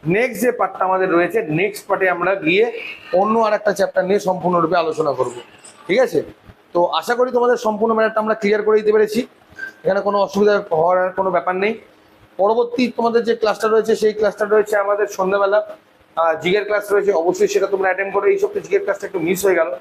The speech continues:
সন্ধ্যাবেলায় এক্সট্রা আমার ক্লাসেস ছিল অফলাইন সে-, সেক্টরে, তো সেই কারণে এই ক্লাসগুলো করানোর একটা হয়নি।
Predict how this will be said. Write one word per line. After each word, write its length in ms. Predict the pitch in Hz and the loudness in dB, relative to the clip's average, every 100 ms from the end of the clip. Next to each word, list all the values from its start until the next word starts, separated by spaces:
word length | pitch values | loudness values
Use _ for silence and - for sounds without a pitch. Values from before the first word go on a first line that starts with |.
| _ _ _ - | _ _ _ -4
সন্ধ্যাবেলায় 460 | 180 180 185 190 | 0 0 0 0
এক্সট্রা 240 | 190 - 185 | -4 -4 -2
আমার 140 | 185 | -2
ক্লাসেস 340 | 185 165 190 175 | -2 -2 -2 -4
ছিল 100 | 185 | -2
অফলাইন 320 | 175 - 175 170 | -2 0 -2 -4
সে-, 240 | - 160 - | -10 -12 -10
সেক্টরে, 360 | 170 175 170 165 | -10 -4 -2 0
তো 200 | 170 165 | 0 0
সেই 200 | 175 165 | 0 0
কারণে 260 | 165 165 | 0 0
এই 60 | 165 | -4
ক্লাসগুলো 380 | 156 147 151 160 | -4 -6 -4 -2
করানোর 340 | 156 151 151 | 0 0 0
একটা 200 | 147 - | -2 -4
হয়নি। 260 | 131 160 | -2 -2